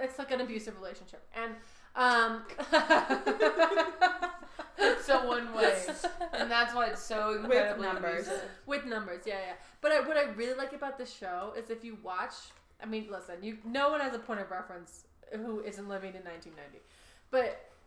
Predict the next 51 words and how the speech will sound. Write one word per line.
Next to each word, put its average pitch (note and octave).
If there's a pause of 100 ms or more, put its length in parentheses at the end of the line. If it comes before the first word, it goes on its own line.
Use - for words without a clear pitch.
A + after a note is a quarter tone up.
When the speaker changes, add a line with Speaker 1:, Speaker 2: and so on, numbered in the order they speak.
(140)
Speaker 1:
what B3
I B3+
really C#4
like C#4
about C4
this A#3+
show A3+
is G#3
that G3+
he A#3
will, A#3+
like, G#3+
Speaker 3:
All F#3
of D#3
us. D3 (360)
Speaker 1:
every C#4
single D#4
time, G#3+ (460)
every B3
single E4
time C4
that, A3+
like, G#3 (880)
some A3 (180)
problem A3+
comes B3
up B3+
in A3+
the, G3
in G3+
the F#3
case - (640)
that A3
his G#3
brother's G3+
trying G#3+
to A3
solve, B3+ (840)
he'll C4+
be C4+
like, A#3 (140)
"Oh, F4+
it's A#3
like C4
this," E4+
and G#3+
he'll G#3+
say G#3+
some A3
weird G#3+
equation. G3